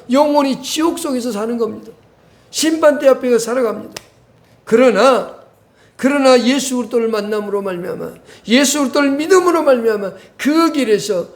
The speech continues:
이제는 옮겨져서 영원한 천국을 향해서 바라보고 살아가는 겁니다. 이 땅에서 예수를 믿음으로 구원이라는 것은 그냥 어려운 데서 구원시켜주는 게 아니라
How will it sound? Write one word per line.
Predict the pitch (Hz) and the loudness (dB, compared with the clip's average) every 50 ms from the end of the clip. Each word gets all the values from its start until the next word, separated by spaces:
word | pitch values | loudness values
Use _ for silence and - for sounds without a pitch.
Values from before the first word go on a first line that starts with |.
| - _ - | -20 _ -10
이제는 | 226 220 196 247 240 226 | -8 -2 0 2 4 4
옮겨져서 | 233 196 196 190 214 220 208 214 202 175 190 175 - - 180 160 151 - - - - 196 | 4 2 0 -2 -2 -2 0 0 0 0 -2 -8 -6 -6 -8 -8 -8 -12 -20 -12 -2 2
영원한 | 214 240 254 247 233 226 220 214 208 - | 4 4 4 4 4 2 2 0 -2 -6
천국을 | - - 302 320 302 277 277 294 311 277 262 | -8 -8 -6 -6 -6 -8 -8 -6 -2 2 2
향해서 | 254 247 240 240 220 226 240 226 | 2 2 0 -4 -4 -4 -4 -4
바라보고 | - 185 202 214 214 202 202 202 196 | -2 0 0 0 0 -2 -2 -6 -6
살아가는 | - 180 190 190 190 185 185 - - - | -6 -6 -6 -6 -6 -6 -6 -10 -12 -14
겁니다. | - - - _ _ _ _ _ - - _ - | -20 -20 -20 _ _ _ _ _ -20 -20 _ -4
이 | 208 240 302 302 311 | 0 0 0 0 2
땅에서 | 311 302 294 277 226 277 | 2 2 2 2 0 2
예수를 | 254 247 269 262 262 262 262 262 | 2 2 2 0 0 -2 -2 -2
믿음으로 | 254 240 226 226 254 240 240 240 240 226 165 156 - - - - | 0 -2 -2 -2 -2 -2 2 4 4 4 4 2 -6 -16 -20 -16
구원이라는 | - - 254 302 330 330 330 302 277 262 240 226 220 202 | -8 -4 0 0 2 2 2 2 4 4 4 4 0 -4
것은 | 185 165 - 226 202 180 170 - _ - _ _ - | -6 -8 -8 -10 -12 -12 -14 -18 _ -20 _ _ -4
그냥 | - 240 262 285 269 226 | -2 0 2 4 4 6
어려운 | 214 226 269 285 285 277 | 6 4 4 2 0 0
데서 | 262 269 - - 262 226 - | -2 -2 -2 -2 -4 -6 -4
구원시켜주는 | - 262 277 262 - - - 247 247 226 247 240 247 | -6 -6 -6 -6 -8 -6 -6 -6 -6 -4 -6 -4 -2
게 | 233 247 | 0 0
아니라 | 226 208 208 208 220 240 233 208 165 - | 0 0 0 -2 -2 0 -2 -2 -4 -6